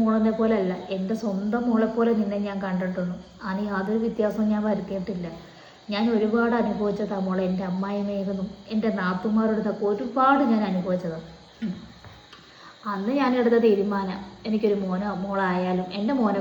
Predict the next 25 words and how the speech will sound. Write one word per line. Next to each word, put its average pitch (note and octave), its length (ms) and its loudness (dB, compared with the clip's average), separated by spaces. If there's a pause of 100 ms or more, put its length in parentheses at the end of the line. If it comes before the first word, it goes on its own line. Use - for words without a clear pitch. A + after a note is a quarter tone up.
കൊണ്ട് G#3 220 2
ഒരു F#3+ 160 2
പെണ്ണ് F#3+ 320 2
കെട്ടിച്ചാൽ F3 560 0 (1040)
ആ - 20 8 (680)
വന്ന് G#3+ 300 2
കയറുന്ന G#3+ 340 2 (120)
മോളെ G#3 180 0 (100)
പൊന്നുപോലെ A#3 680 4
നോക്കും. F3+ 280 0 (240)
ഞാൻ G3 220 2 (100)
അനുഭവിച്ചതുപോലെ G#3+ 840 2
ഒന്നും G#3+ 220 0 (160)
ഒരു G#3 220 2
പെണ്ണും G3+ 420 2
ഈ - 20 0 (100)
ലോകത്ത് F#3 400 0 (200)
ആരും F#3+ 220 0 (100)
അനുഭവിക്കരുതെന്നുള്ള A3 800 0 (220)
ആഗ്രഹിക്കുന്ന A3 600 2
ഒരാളാണ്. F3 480 0 (500)
നിന്നെ E3+ 320 -4
ഞാൻ G#3 180 0
അങ്ങനെ G3 260 -2
തന്നെയല്ലേ A3 320 2